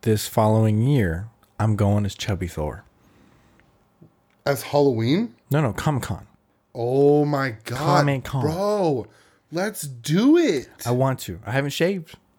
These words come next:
Speaker 1: right? Still haven't shaved.
Speaker 2: We could be like, "Yes, queen."
Speaker 1: He, he popped up on screen when I went and saw it a few weeks ago. And immediately I turned to Jen, my girlfriend, and I was like, I can now be Thor for Comic-Con.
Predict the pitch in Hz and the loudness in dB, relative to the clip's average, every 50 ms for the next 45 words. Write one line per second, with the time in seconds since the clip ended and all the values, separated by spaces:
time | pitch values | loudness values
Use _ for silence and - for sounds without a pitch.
0 | _ _ _ - 120 135 160 160 151 - - - 135 135 139 143 151 143 - 160 | _ _ _ -2 0 0 0 -2 -6 -12 -4 -2 0 0 0 -2 -4 -4 -2 0
1 | 147 147 143 160 160 180 165 180 202 196 185 160 151 - - _ _ _ _ _ | 0 0 0 -2 -2 -2 0 0 0 2 2 -2 -2 -6 -14 _ _ _ _ _
2 | _ _ _ _ _ _ - 104 104 98 90 92 101 101 101 101 101 101 101 98 | _ _ _ _ _ _ -12 -10 -8 -6 -6 -6 -6 -6 -6 -6 -6 -6 -8 -8
3 | - - - 98 87 143 - - - - 143 147 147 - - - 156 170 160 - | -10 -12 -12 -12 -10 -10 -12 -16 -6 -2 0 0 0 -2 -2 -2 -2 -2 0 -2
4 | - 156 156 156 - 165 - 151 139 131 120 - - - 101 92 90 87 90 92 | -2 -2 0 0 -2 0 0 0 0 0 -2 -4 -4 -2 -2 0 0 0 0 0
5 | 95 95 92 98 - 98 92 90 87 87 - 95 87 87 95 - - - - 78 | -2 -2 -4 -4 -2 0 0 0 -2 -2 -4 -4 -4 -4 -6 -10 -12 -12 -10 -12
6 | - - - - - - - _ _ _ _ - 110 113 110 110 107 101 95 95 | -12 -14 -20 -20 -20 -20 -20 _ _ _ _ -2 0 2 2 2 0 0 -2 -4
7 | 92 - _ _ _ _ _ _ _ _ _ _ _ _ - 117 117 113 117 123 | -6 -8 _ _ _ _ _ _ _ _ _ _ _ _ -2 0 2 4 4 4
8 | 127 123 123 110 95 92 87 - 90 - - 131 123 123 123 123 123 123 127 - | 4 4 2 2 0 -2 -2 -4 -8 -4 -2 0 0 0 0 0 -2 -4 -6 -8
9 | - - - 113 104 98 101 95 90 87 87 87 87 87 82 - - 80 80 82 | -6 -4 -2 -2 0 0 0 0 2 0 0 2 0 0 -2 -2 -4 -4 0 0
10 | 87 90 92 90 87 80 - - - _ _ _ _ _ _ 104 104 - - 120 | 2 2 2 0 0 -2 -4 -8 -14 _ _ _ _ _ _ -2 -2 0 0 0
11 | 110 101 95 92 92 90 90 85 85 - 92 85 82 - - - 90 - 107 117 | 0 0 0 0 0 -2 -2 -4 -4 -6 -6 -6 -6 -6 -6 -8 -8 -8 -10 -12
12 | - _ _ _ _ - - - 107 104 110 - - - | -16 _ _ _ _ -12 -4 -2 0 0 0 -2 -4 -10